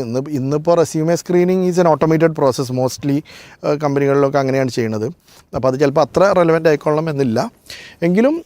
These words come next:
ഏഹ്, ഈ രൂപത്തിലുള്ള, ഏഹ്, ഒരു പ്രിപ്പറേഷൻ ഉണ്ടാവുകയും പിന്നെ മോക്ക് ഇൻ്റർവ്യൂസ്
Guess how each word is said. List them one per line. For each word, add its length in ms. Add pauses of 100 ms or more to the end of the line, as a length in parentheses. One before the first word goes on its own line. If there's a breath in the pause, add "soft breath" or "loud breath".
(160)
ഏഹ്, 320 (340)
ഈ 20 (100)
രൂപത്തിലുള്ള, 540 (280)
ഏഹ്, 120 (380)
ഒരു 140 (100)
പ്രിപ്പറേഷൻ 460
ഉണ്ടാവുകയും 440
പിന്നെ 140 (180)
മോക്ക് 360
ഇൻ്റർവ്യൂസ് 760